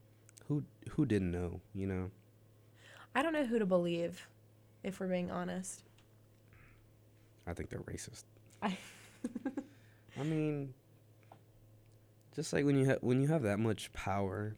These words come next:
Speaker 1: and money,
Speaker 2: I'm
Speaker 1: and you
Speaker 2: sure it's true, and I
Speaker 1: only
Speaker 2: definitely think Diana was killed.
Speaker 1: Yes.
Speaker 2: It was, di-, I'm, oh my gosh, I forgot to bring this up.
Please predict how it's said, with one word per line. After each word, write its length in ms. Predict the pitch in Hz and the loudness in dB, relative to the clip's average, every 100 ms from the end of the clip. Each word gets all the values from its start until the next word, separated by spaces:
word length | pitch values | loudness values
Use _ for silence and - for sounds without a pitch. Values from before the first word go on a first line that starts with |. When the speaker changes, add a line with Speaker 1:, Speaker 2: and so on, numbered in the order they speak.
| - - - - | -14 -20 -12 -4
Speaker 1:
and 180 | 104 98 | -2 0
money, 420 | 95 98 104 101 - - - - - - - - - - - - - - - - - - - | 2 2 0 -4 -10 -20 -20 -20 -20 -20 -20 -20 -20 -14 -12 -12 -16 -20 -20 -20 -20 -20 2
Speaker 2:
I'm 140 | 233 | 6
Speaker 1:
and 100 | 226 | 8
you 100 | 226 | 6
Speaker 2:
sure 240 | 233 240 226 | 6 4 4
it's 260 | 190 202 214 | 4 4 6
true, 160 | 214 | 8
and 140 | 233 240 | 8 6
I 40 | |
Speaker 1:
only 80 | 214 | 6
Speaker 2:
definitely 360 | 214 226 277 | 2 2 -2
think 260 | 262 233 220 | 0 -2 2
Diana 440 | 190 180 175 175 | 4 4 4 2
was 180 | 160 156 | 0 -4
killed. 480 | - 170 - 180 180 - - - - - - - - - - | -2 -2 0 -2 -6 -16 -20 -20 -20 -20 -20 -20 -20 -18 -16
Speaker 1:
Yes. 260 | - - - | -14 -16 2
Speaker 2:
It 60 | 226 | 4
was, 140 | 233 | 6
di-, 120 | 208 - | 4 4
I'm, 280 | 185 226 240 - | 6 6 4 6
oh 260 | 220 277 | 8 8
my 420 | 214 202 190 185 180 190 | 6 2 4 2 0 -2
gosh, 360 | 196 208 226 - | 0 0 0 -4
I 60 | |
forgot 340 | 190 185 190 190 | -4 0 -2 -2
to 80 | |
bring 140 | 190 190 | -2 -2
this 140 | 185 | -2
up. 120 | 233 | -4